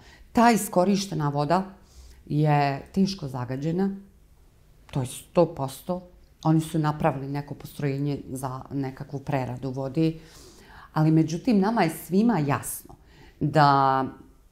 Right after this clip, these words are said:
obzirom da se radi o rudniku, a, metaličnih ruda, i mi znamo da teški metali završavaju u vodi i da na svijetu ne postoji način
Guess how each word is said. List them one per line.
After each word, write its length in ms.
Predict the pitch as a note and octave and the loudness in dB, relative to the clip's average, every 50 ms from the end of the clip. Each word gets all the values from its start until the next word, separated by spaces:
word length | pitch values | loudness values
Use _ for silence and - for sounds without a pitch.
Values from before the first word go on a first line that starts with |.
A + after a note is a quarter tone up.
| _ _ _ _ _ - _ _ - _ _ _ _ _ - - - _ _ _ _ _ _ _ _ - | _ _ _ _ _ -20 _ _ -20 _ _ _ _ _ -20 -20 -20 _ _ _ _ _ _ _ _ -2
obzirom 460 | - D#3+ D#3 D#3 - B3+ A#3+ A3+ F#3 E3 | 0 0 0 2 4 4 4 4 2 0
da 80 | E3 E3+ | 0 -2
se 180 | - - F3+ | -2 -2 -2
radi 300 | E3+ F3 E3+ D#3+ D3+ D#3 | 0 0 0 0 0 0
o 60 | D#3 | -2
rudniku, 600 | D#3 D#3+ D#3+ D3+ D3 C#3+ C3 C#3 - C#3+ C3+ C3+ - - _ _ _ - | -2 -2 -4 -4 -4 -4 -6 -8 -10 -10 -10 -10 -12 -16 _ _ _ -12
a, 400 | - C#3 C#3 C3+ C#3 C3+ C3+ C3+ | -10 -8 -8 -8 -8 -10 -10 -8
metaličnih 760 | C#3+ D3+ D3 D3+ F#3+ G3 A#3 A#3 - - - C3 B2+ C3 B2+ | -6 -6 -2 2 4 4 4 4 0 -4 -8 -10 -10 -10 -12
ruda, 460 | B2 A2 G#2+ A2+ B2 - C#3 E3 G3 G3 G3 - - _ _ _ _ _ _ _ _ _ _ _ _ _ _ _ _ _ _ _ _ _ _ - _ _ _ _ _ _ _ - - _ _ _ _ - | -12 -12 -12 -10 -6 -4 -4 -2 -4 -4 -8 -14 -20 _ _ _ _ _ _ _ _ _ _ _ _ _ _ _ _ _ _ _ _ _ _ -20 _ _ _ _ _ _ _ -20 -20 _ _ _ _ 0
i 100 | E3+ F3 | 4 6
mi 160 | F#3 F#3+ F3+ | 6 6 6
znamo 520 | D#3+ - C#3+ D3 D3 D#3+ F#3 G#3 G3+ E3+ D3 C3+ | 4 2 0 2 4 6 6 6 6 4 0 -2
da 340 | C#3 C3+ C3 C3 B2+ B2+ - - - _ _ _ _ - | -6 -8 -8 -8 -10 -10 -14 -18 -20 _ _ _ _ 0
teški 360 | G#3+ A3+ G#3 G#3+ - - D#3 | 2 2 2 2 0 -2 -2
metali 440 | C#3+ C#3 C#3 - D3+ C#3 C#3+ D3+ C#3+ | -2 -2 -2 -2 -2 -2 0 -2 -2
završavaju 680 | C#3+ C#3+ C3+ D3 - - - F3 F3+ F#3 F3+ D3 B2+ | -4 -6 -8 -8 -8 -6 -4 -2 0 0 0 0 -2
u 60 | B2+ | -4
vodi 440 | A#2+ A#2+ A2+ A#2 - D#3+ F#3+ F#3+ - - - _ _ _ _ _ _ - - - - - - - | -6 -8 -8 -6 -6 -6 -6 -6 -10 -18 -20 _ _ _ _ _ _ -20 -20 -20 -20 -20 -6 0
i 80 | - E3 | 2 4
da 100 | E3+ E3+ | 4 4
na 140 | E3+ E3+ | 4 2
svijetu 440 | E3+ - - G3+ G#3 A3+ A3 - G#3+ | -2 -2 -2 -2 0 0 0 0 0
ne 180 | F3+ F3 F3 - | 2 2 0 2
postoji 720 | G#3 A3 A#3+ C4 B3+ A#3+ - - F#3 D3+ C3 B2+ - - - - - _ _ - | 4 6 6 6 4 2 -4 -4 -2 -2 -2 -4 -8 -12 -16 -20 -20 _ _ 0
način 500 | E3+ E3+ E3+ E3+ F3+ F#3 - - E3+ | 2 4 4 4 4 2 0 -4 -6